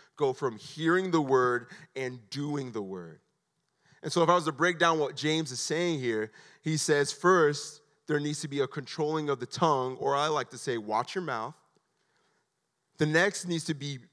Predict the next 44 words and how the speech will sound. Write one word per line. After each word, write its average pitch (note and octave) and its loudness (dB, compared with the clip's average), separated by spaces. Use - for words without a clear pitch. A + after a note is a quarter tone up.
you D#3 -6
need D#3+ -4
to C#3+ -8
be B2+ -12
pure E3+ 2
and E3 -4
undefiled, C#3 -2
so D3+ -12
you C#3+ -10
need D3 -10
to D3 -10
be C#3 -10
pursuing D3+ -6
holiness. B2+ -4
The D3+ 2
third F#3+ 4
one D3 4
is C#3+ -2
caring E3+ 0
for D#3 -6
the C3+ 2
orphans D3 -2
and B2 -10
the A#2 -8
widows. A2 -14
James E3+ 0
is E3 -2
saying E3 0
that C#3+ 2
if D3 -4
you D3 -8
really F#3 -4
want F3+ 0
to E3+ -8
know D#3 2
what D3 2
real D#3+ -4
Christianity C#3+ -8
looks C3 -6
like, A2+ -8
it's C#3+ -4
one E3+ 0
that E3 2
is D3 -8